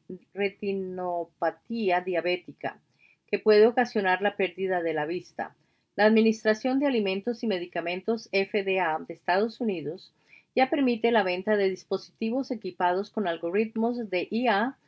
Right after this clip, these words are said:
capaces de detectarla. Hay ciertas tareas que sabe hacer muy bien. En realidad, mejor que los humanos,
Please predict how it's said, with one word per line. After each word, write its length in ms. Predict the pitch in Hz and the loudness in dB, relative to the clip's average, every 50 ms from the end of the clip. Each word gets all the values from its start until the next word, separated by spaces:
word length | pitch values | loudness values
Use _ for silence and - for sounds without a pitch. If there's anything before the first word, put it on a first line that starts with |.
| _ _ _ | _ _ _
capaces 500 | _ - 220 - 214 220 220 220 - 240 | _ -8 0 4 4 4 4 2 -4 -2
de 140 | 220 214 208 | 2 2 4
detectarla. 800 | 196 190 180 - 170 151 - _ - 151 135 - - - - _ _ _ _ _ _ _ _ _ _ _ _ _ _ _ _ _ _ _ - | 4 2 2 0 -4 -6 -4 _ -2 -2 -2 -2 -6 -16 -20 _ _ _ _ _ _ _ _ _ _ _ _ _ _ _ _ _ _ _ 2
Hay 160 | 226 285 294 | 2 2 2
ciertas 500 | - - 302 277 277 - 285 285 - - | 0 0 0 0 2 2 -2 -2 2 0
tareas 420 | 220 190 185 180 185 202 220 - | 0 2 2 2 0 0 -2 -2
que 160 | - 247 220 | -2 -2 -2
sabe 640 | 220 - - - 208 170 160 165 165 180 185 202 196 | -2 -4 -4 0 4 4 4 4 4 2 0 0 0
hacer 320 | 180 175 - - 151 147 156 | -2 -2 -4 -6 -6 -6 -6
muy 320 | 156 156 165 165 165 165 | -8 -8 -6 -6 -8 -8
bien. 300 | 147 135 127 127 120 - - _ _ - _ _ _ _ _ _ _ _ _ _ - | -10 -10 -10 -10 -10 -12 -16 _ _ -20 _ _ _ _ _ _ _ _ _ _ 0
En 140 | 226 247 233 | 2 4 6
realidad, 640 | 240 240 240 233 226 226 233 254 277 311 330 320 - - _ _ _ _ _ | 6 4 6 4 4 4 6 4 4 2 0 -4 -6 -14 _ _ _ _ _
mejor 300 | 208 233 226 277 269 277 | 0 2 4 4 2 2
que 100 | - 320 | 0 0
los 220 | 294 277 220 - 233 | -2 -2 0 0 -2
humanos, 640 | 214 196 190 185 175 165 135 139 - - - - | 0 2 2 2 2 0 -2 -6 -10 -14 -20 -20